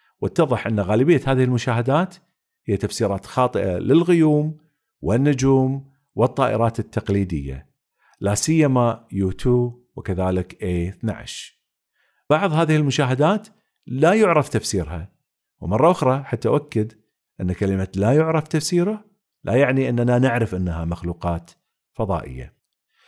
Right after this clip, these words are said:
وكعادة أي مشروع وعادة أي مكان يعمل فيه ناس مع الآخرين، تتكون مشاكل واتهامات أن هناك أناس يحاولون إخفاء معلومات،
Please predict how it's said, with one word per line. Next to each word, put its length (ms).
وكعادة 680
أي 80
مشروع 440
وعادة 440
أي 80
مكان 300
يعمل 240
فيه 280
ناس 560
مع 180
الآخرين، 640
تتكون 560
مشاكل 720
واتهامات 840
أن 120
هناك 360
أناس 260
يحاولون 360
إخفاء 340
معلومات، 600